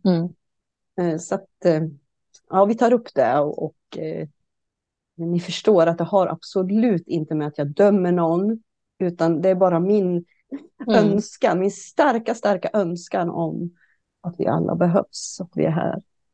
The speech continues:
Speaker 2: i ett syfte.
Speaker 1: Mm. Det är jättefint sagt och, och förklarat. Ehm, och det är så det är. Ehm, men, ehm, ja, vi har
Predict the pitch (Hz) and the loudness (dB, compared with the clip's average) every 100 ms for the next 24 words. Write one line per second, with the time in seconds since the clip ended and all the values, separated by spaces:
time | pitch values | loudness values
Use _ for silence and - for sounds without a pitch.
0 | _ _ _ _ _ 180 170 - 170 202 | _ _ _ _ _ -4 -2 -4 -6 -4
1 | 196 - _ _ _ _ _ _ - - | -6 -10 _ _ _ _ _ _ -20 -20
2 | _ _ _ - 214 202 - - 185 - | _ _ _ 0 4 4 0 -6 -4 2
3 | 247 214 - 175 - - 214 185 170 170 | 2 2 0 -2 -4 -10 -6 -4 -4 -6
4 | - 175 - - 170 175 180 _ _ - | -2 -2 -2 0 0 0 -4 _ _ -10
5 | - 185 170 170 170 165 - _ _ _ | -6 -2 0 0 0 -4 -8 _ _ _
6 | - _ _ _ _ _ _ _ _ _ | -20 _ _ _ _ _ _ _ _ _
7 | _ _ _ _ _ _ _ _ _ _ | _ _ _ _ _ _ _ _ _ _
8 | - 247 247 226 240 - 202 202 240 180 | 2 4 4 4 2 4 4 4 2 0
9 | 180 175 _ - 196 170 156 135 _ _ | -2 -6 _ -8 -6 -2 -4 -6 _ _
10 | _ 196 196 185 180 175 170 170 170 170 | _ 0 2 2 2 0 0 -2 -4 -4
11 | 165 165 _ _ _ _ - 202 170 - | -4 -6 _ _ _ _ -4 -2 -2 -6
12 | 170 233 _ - 208 220 214 | -8 -8 _ -2 2 2 2